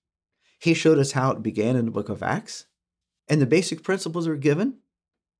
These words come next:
Now work it out. And now we have nineteen hundred years worth of story as to how successfully people worked it out. And there's this great cloud of witnesses.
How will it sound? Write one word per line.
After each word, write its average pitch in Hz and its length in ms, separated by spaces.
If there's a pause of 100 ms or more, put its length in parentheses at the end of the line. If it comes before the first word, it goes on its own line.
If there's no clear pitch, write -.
(360)
Now 123 160
work 110 200
it 135 100
out. 170 260 (680)
And 120 120
now 123 120
we 123 140
have 107 140
nineteen 170 460
hundred 147 300
years 120 300
worth 110 300
of 139 80
story 117 480
as 117 160
to 95 100
how 113 480 (240)
successfully 131 800
people 120 320
worked 101 260
it 117 80
out. - 300 (580)
And 185 80
there's 214 180
this 208 140
great 208 360
cloud 196 340
of 147 120
witnesses. - 640